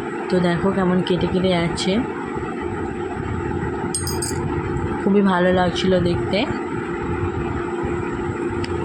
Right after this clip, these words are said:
দেখো বন্ধুরা,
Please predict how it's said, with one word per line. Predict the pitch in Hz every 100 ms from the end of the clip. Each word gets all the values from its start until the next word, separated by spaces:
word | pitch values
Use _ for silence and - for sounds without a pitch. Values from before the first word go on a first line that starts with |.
| - - - - - - - - - - - - - - - - - 349 175 170 180 170 - -
দেখো | 190 175 180
বন্ধুরা, | 175 175 175 180 185